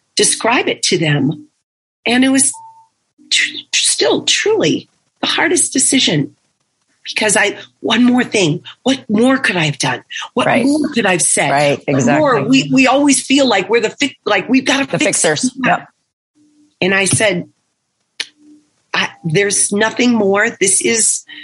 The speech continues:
Speaker 1: this is what's real. And this is what feels,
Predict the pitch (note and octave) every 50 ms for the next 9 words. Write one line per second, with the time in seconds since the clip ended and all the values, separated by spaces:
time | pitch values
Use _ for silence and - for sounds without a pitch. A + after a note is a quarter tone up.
0 | - _ _ - G3 - - A3 A3 - - - - - - _ - F#3+ G3+ G3+
1 | G3+ - - - D#3+ D#3 F3 F#3+ G3 G3+ A3 B3 D4 E4 F4+ - - _ _ -
2 | F#3 F3+ F3+ E3 F3+ F#3 - - G3 F3 - - F#3 F3+ - - - F#3+ F#3 F#3
3 | F3+ F3 - - - -